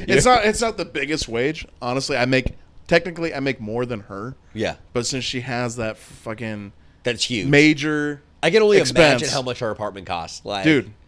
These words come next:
Speaker 1: like, it's, like, eighteen hundred dollars.
Speaker 2: Holy shit. That's
Speaker 1: A
Speaker 2: a fucking
Speaker 1: month.
Speaker 2: mortgage.
Speaker 1: Yeah,
Speaker 2: It's
Speaker 1: it's
Speaker 2: like
Speaker 1: like
Speaker 2: someone having paid your mortgage.
Speaker 1: On a lake view.
Speaker 2: That's
Speaker 1: And
Speaker 2: amazing.
Speaker 1: it's like, it's, it's yours. It's, it's yours as long as you want it, basically.
Speaker 2: That's pretty cool.
Speaker 1: Um,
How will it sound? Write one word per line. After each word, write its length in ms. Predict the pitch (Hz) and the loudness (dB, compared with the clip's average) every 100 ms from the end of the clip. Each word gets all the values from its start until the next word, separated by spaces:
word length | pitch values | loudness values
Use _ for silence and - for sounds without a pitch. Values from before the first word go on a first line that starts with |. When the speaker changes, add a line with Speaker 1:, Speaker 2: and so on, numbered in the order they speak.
| _ _ _ _ | _ _ _ _
Speaker 1:
like, 340 | 120 117 107 _ | -4 -4 -4 _
it's, 160 | 123 113 | -10 -6
like, 120 | 120 | -6
eighteen 260 | 120 120 | -6 -8
hundred 220 | 120 107 104 | -8 -8 -8
dollars. 260 | 101 92 | -10 -12
Speaker 2:
Holy 400 | 95 147 143 104 | 2 4 4 2
shit. 380 | 95 - 73 - _ - | -8 -10 -10 -14 _ -4
That's 180 | 120 | -2
Speaker 1:
A 40 | 120 | 2
Speaker 2:
a 20 | |
fucking 260 | 117 110 107 | 0 0 -4
Speaker 1:
month. 40 | |
Speaker 2:
mortgage. 340 | 95 87 80 | -6 -6 -6
Speaker 1:
Yeah, 280 | 117 104 95 104 | -4 -4 -8 -8
Speaker 2:
It's 80 | 123 | 0
Speaker 1:
it's 60 | 151 | 4
Speaker 2:
like 80 | - | 6
Speaker 1:
like 100 | 247 | 6
Speaker 2:
someone 280 | - 180 160 | 4 -2 0
having 280 | 147 143 | -2 -2
paid 160 | 123 120 | -6 -6
your 120 | 110 | -6
mortgage. 260 | 101 98 123 | -6 -2 0
Speaker 1:
On 80 | 127 | 0
a 60 | |
lake 280 | 113 127 123 | 0 0 0
view. 440 | 127 120 120 120 117 - | -4 -2 -2 -4 -8 -2
Speaker 2:
That's 180 | 131 131 | -2 0
Speaker 1:
And 100 | 113 | -4
Speaker 2:
amazing. 240 | 92 120 120 | -4 -4 -4
Speaker 1:
it's 100 | 131 | -2
like, 300 | 127 113 - - _ _ _ | -2 -4 -14 -20 _ _ _
it's, 300 | 117 110 - | -14 -14 -14
it's 240 | 107 104 | -16 -14
yours. 320 | 110 101 90 - - | -10 -10 -12 -20 -18
It's, 280 | 110 - - | -18 -18 -20
it's 240 | - 117 - | -14 -14 -8
yours 160 | 120 117 | -8 -6
as 100 | 110 | -8
long 160 | 107 110 | -8 -8
as 100 | 104 | -8
you 100 | 101 | -10
want 240 | 95 92 | -12 -16
it, 80 | 92 | -16
basically. 480 | 98 98 101 92 87 | -14 -12 -14 -16 -14
Speaker 2:
That's 140 | 110 | -14
pretty 180 | - 107 | -8 -8
cool. 180 | - - | -6 -6
Speaker 1:
Um, 640 | 123 123 120 113 104 101 | -2 0 2 0 -2 -4